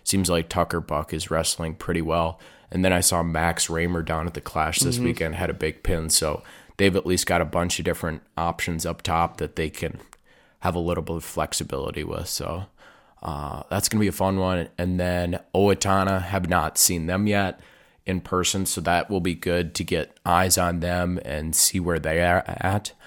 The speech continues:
Speaker 1: I'm still not sure if they're gonna be a player in triple A. It seems like Northfield is, is, uh, you know, kind of the number two after Albert Lee, but Rochester Mayo is right there with Northfield, and then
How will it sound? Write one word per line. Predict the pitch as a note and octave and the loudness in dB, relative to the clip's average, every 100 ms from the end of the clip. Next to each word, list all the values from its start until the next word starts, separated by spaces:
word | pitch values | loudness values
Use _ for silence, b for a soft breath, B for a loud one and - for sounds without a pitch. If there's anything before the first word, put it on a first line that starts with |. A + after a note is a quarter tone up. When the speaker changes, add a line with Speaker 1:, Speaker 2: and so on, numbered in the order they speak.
| b b - | b b -2
Speaker 1:
I'm | F#2 | 2
still | - G#2 | 4 6
not | A2 A2 | 6 6
sure | - F#2+ F2+ | 2 2 0
if | - | 0
they're | F#2 | 0
gonna | F2+ F2+ | 0 0
be | F2+ | 0
a | |
player | - E2+ E2+ F2 | -2 -2 0 0
in | E2+ | -2
triple | E2 F2+ E2 D#2+ | -2 -4 -2 -2
A. | D#2 E2+ | 0 0
It | F#2+ - | -2 -6
seems | - F2+ F2 | -6 -4 -2
like | E2 | -4
Northfield | D#2 D#2+ - F2 E2+ | -4 -6 -6 -6 -4
is, | D#2 - _ _ _ _ - | -4 -6 _ _ _ _ -8
is, | E2 D#2+ D#2+ | -6 -4 -4
uh, | D#2 D#2 D#2 D#2+ - | -2 -2 -2 -4 -4
you | |
know, | F2 D#2 | -4 -4
kind | - E2+ | -4 -2
of | E2+ | -2
the | E2+ | -2
number | E2+ E2 E2 | -2 -4 -4
two | - F2 E2 | -4 -4 -2
after | D2+ D#2+ - E2 - | 0 -2 -2 -6 -2
Albert | E2 E2 C#2 | -2 -2 -6
Lee, | - F2 F#2 F#2+ b b b | -2 0 2 0 b b b
but | E2 B1+ | -6 2
Rochester | F2 D#2+ D#2 - | 2 2 0 0
Mayo | D#2+ E2+ F2 F2 E2 | 0 2 2 2 0
is | D#2+ - - | -2 -6 -2
right | E2 - | -2 0
there | E2 | -2
with | D#2 E2+ | -2 -2
Northfield, | E2 E2+ - F2 E2 D2+ | 0 -2 -2 -4 -2 -4
and | D#2+ | -4
then | D2+ | -4